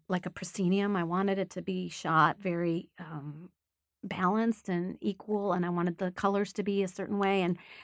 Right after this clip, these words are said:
I don't know why. So we used these anamorphic lenses, which were lovely because they, it never looked like T V. And so, and I had this wonderful D P, um,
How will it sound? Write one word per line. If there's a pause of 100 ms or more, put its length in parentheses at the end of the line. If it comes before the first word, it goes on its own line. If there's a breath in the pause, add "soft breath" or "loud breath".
(200 loud breath)
I
don't
know
why.
So
we
used
these
anamorphic
lenses,
which
were
lovely
because
they, (280)
it
never
looked
like
T
V.
And (600 soft breath)
so,
and
I
had
this
wonderful
D
P, (140)
um,